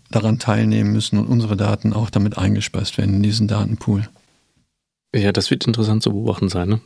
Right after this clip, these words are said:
Speaker 2: Wie granular das Ganze dann letzten Endes, letzten Endes dargestellt wird. Ja, in meiner nächsten Meldung geht's um das soziale Netzwerk, in Form einer App, meist abrufbar, Jodel, äh, ist eine Studenten-App.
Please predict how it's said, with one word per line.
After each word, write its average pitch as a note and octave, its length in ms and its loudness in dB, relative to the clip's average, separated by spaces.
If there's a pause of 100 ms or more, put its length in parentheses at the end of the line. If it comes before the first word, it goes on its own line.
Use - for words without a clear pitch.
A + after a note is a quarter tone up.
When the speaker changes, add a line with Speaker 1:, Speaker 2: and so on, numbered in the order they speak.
(120)
Speaker 2:
Wie G#2 140 0
granular G#2 500 0
das G#2 180 0
Ganze F2+ 320 -4
dann F2+ 340 -2 (460)
letzten - 360 -2
Endes, F#2+ 560 0 (340)
letzten G#2+ 360 -2
Endes G2 200 0
dargestellt F2+ 560 -2
wird. F#2 240 -2 (800)
Ja, G#2+ 140 0
in A2 60 4
meiner A#2+ 200 2
nächsten C#3 240 0
Meldung C3+ 320 2
geht's B2+ 280 -2
um C#3 340 0
das - 260 0
soziale A#2 420 0
Netzwerk, C#3 800 0 (200)
in G#2+ 500 -12
Form G2 220 -4
einer G2 160 0
App, - 320 -6
meist B2 320 0
abrufbar, A2+ 760 0
Jodel, A2+ 680 0
äh, A2 400 0
ist A2+ 160 -6
eine G#2 180 2
Studenten-App. C#3 880 -2